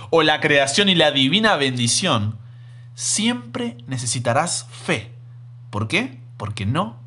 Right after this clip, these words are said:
estuviste allí. La pregunta entonces no es si tenemos o no tenemos fe. La pregunta es en qué o quién estamos confiando.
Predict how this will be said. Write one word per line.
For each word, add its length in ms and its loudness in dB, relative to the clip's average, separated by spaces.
estuviste 760 -6
allí. 360 -8
La 160 0
pregunta 340 4
entonces 680 2
no 180 4
es 160 2
si 400 -2
tenemos 840 0
o 100 -4
no 120 0
tenemos 360 0
fe. 340 -2
La 180 2
pregunta 440 2
es 320 0
en 280 -2
qué 380 -2
o 180 -4
quién 440 -2
estamos 360 -2
confiando. 680 -6